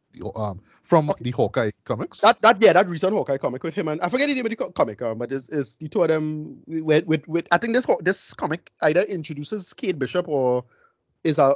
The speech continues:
Speaker 2: extra storyline with her. I forget what it is, but it's a recent, recent run that everybody's talking about how is this great Hawkeye run,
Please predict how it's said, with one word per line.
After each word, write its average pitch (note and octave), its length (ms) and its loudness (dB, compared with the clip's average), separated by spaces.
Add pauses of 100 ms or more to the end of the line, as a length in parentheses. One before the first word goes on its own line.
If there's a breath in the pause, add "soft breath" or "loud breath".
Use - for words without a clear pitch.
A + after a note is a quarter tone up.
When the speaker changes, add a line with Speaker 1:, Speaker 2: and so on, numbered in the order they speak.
Speaker 2:
extra D3+ 300 -2
storyline A#2+ 520 0
with B2 180 -6
her. G#2 320 -6
I B2+ 80 -2
forget F3 220 0
what E3 40 2
it C3 80 -4
is, B2+ 60 -2
but C#3 80 0
it's D3 80 4
a D3 40 6
recent, F#3 360 0
recent E3+ 300 0
run G#2 220 -4 (280 soft breath)
that D3 120 6
everybody's C#3+ 400 4
talking C#3+ 200 2
about C#3 120 2
how C#3+ 120 0
is C#3+ 120 -4
this D3 140 -4
great C3+ 200 -6
Hawkeye A#2 320 -4
run, G#2 200 -10